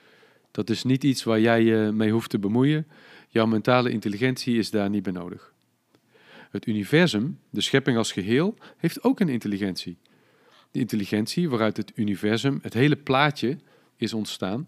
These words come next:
is een mysterieus iets. Dat is niet de intelligentie van een opperwezen, niet de intelligentie van iemand of iets wat we wel of niet kennen.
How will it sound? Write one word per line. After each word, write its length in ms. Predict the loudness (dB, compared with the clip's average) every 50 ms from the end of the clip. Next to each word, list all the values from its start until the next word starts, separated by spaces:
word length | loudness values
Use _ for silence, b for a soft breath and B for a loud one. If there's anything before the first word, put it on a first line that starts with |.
| b b b b b b b
is 160 | -4 -2 0
een 200 | 0 0 0 0
mysterieus 580 | 0 0 0 -2 -2 0 2 0 0 0 -2
iets. 360 | -6 -8 -10 -10 -16 -16 -16 _ _ _ b b b b b b b b b b b b b b b b b _
Dat 160 | -8 -8 -6
is 100 | -4 0
niet 160 | 0 0 0
de 80 | 2 0
intelligentie 680 | -2 -2 -2 -4 -4 0 0 -2 -2 -2 -4 -4 -4
van 220 | -2 -4 -4 -2 -2
een 140 | -4 -2
opperwezen, 720 | -2 -2 0 0 2 4 4 4 4 4 2 -2 -6 -6 b b b b b b b b b b _
niet 200 | _ -2 -2 -2
de 80 | 0 -2
intelligentie 600 | -2 -2 -2 -2 -2 2 2 2 2 2 -2 -4
van 160 | -4 -4 -4 -2
iemand 400 | _ 0 2 2 2 0 0 -4
of 220 | -8 -12 -12 -12 -8
iets 260 | -4 -4 -4 -4 -4 -4
wat 200 | -4 -4 -4 -2
we 160 | -4 -4 0
wel 220 | 2 2 2 2
of 200 | 0 -2 -6 -4
niet 320 | -4 -2 -2 -2 -4 -6 _
kennen. 400 | -2 0 0 0 -2 -4 -4